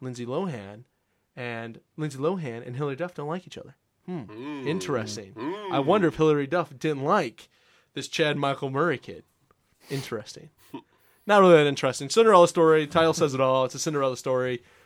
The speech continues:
Speaker 1: Jennifer Coolidge is the evil stepmother. Um, it's set in, like, you know, it looks like Southern California, present day.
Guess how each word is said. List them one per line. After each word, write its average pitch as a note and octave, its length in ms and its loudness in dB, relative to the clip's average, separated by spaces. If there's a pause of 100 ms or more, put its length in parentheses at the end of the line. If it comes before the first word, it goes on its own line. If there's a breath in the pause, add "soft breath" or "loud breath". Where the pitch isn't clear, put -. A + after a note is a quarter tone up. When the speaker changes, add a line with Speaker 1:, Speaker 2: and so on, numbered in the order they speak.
(180 soft breath)
Speaker 1:
Jennifer D#3+ 240 2
Coolidge D3+ 260 -2
is A#2 60 -10
the C#3+ 100 -8
evil C3+ 120 -4
stepmother. B2+ 640 0 (760)
Um, B2 600 0 (480 soft breath)
it's D#3 160 0
set E3 320 4
in, - 120 -4
like, C3 240 0 (240)
you C#3 80 -6
know, A#2+ 60 -4
it A#2+ 40 -6
looks - 140 -6
like C3 120 -2
Southern C#3 280 0
California, A#2+ 560 -2
present B2 340 -4
day. A2 380 -4